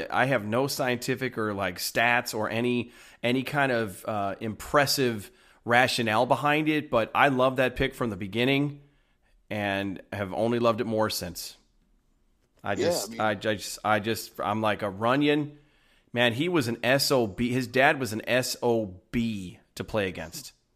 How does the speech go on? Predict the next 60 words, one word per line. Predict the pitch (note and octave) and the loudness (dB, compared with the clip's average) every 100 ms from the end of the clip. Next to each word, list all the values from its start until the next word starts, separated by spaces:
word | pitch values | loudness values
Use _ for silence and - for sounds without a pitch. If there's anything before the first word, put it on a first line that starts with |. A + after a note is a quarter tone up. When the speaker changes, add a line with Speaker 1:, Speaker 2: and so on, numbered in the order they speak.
| _ _ _ - | _ _ _ -12
Speaker 2:
Oh, | G#2 | 2
yeah. | A2+ C#3 | 6 6
Speaker 1:
Absolute | C#3 C#3+ B2 A2 - | 4 0 0 0 0
S | A2 - | 0 0
O | G#2+ | -4
B | G#2 | -4
to | F#2+ | -6
play | F#2+ G#2+ G2 | -4 -4 -4
against. | F#2 F2+ | -6 4
Speaker 2:
Well, | A2+ | 6
I | |
mean, | D3 D3 | 6 4
I, | F#3+ - | 0 0
I | D3 G#3+ | 0 0
like | D#3 D3 - | 0 -2 -4
the | - | -10
pick | B2+ - | -10 -10
'cause | A2+ G2+ - G#2+ | -14 -16 -10 -6
I'm | G2 | -4
friends | A#2+ D#3 C3 | -2 -2 -2
with | F#2 | -4
his | - | -6
dad. | - - - | -10 -10 0
So, | A#2 G#2 | 4 6
I | G2 | 4
mean, | G#2 G2 F#2+ - - - _ _ _ - | 0 -2 -6 -16 -20 -20 _ _ _ 0
I, | G#2 - | 2 2
that, | - - | 2 4
that | A2 C3 | 4 2
was, | B2 A2 | 0 -4
I | G2 | -2
was | A#2+ | -2
like, | A#2 - | -2 4
"Hey, | B3+ G#3+ - - | 6 6 2 -8
they | A2 - | -8 0
Speaker 1:
And | A#2+ | 2
his | C3 | 4
Speaker 2:
took | C3+ | 6
Speaker 1:
dad | E3 | 6
Speaker 2:
Runyon | G3 C#3+ | 8 6
Speaker 1:
is | |
Speaker 2:
kid," | A2 | 6
Speaker 1:
an, | |
Speaker 2:
you | A2 G#2+ | 2 2
Speaker 1:
like, | |
Speaker 2:
know? | A2 A#2 | 2 2
Speaker 1:
an, | |
you | B2+ | 2
know, | A2 | -2
his | G#2 | 0
dad's | C#3 D3 | 2 2
a | A2+ | 4
Hall | B2+ A#2 | 2 2
of | |
Fame | B2+ A#2 G2+ - _ _ _ | 0 -2 -2 -8 _ _ _
left | A2+ A2 - | -2 0 2
tackle. | A#2 A#2 G#2+ | 6 6 4
I | F#2+ | 0
mean, | G#2 | 2
that's, | A2+ - - | 2 0 -8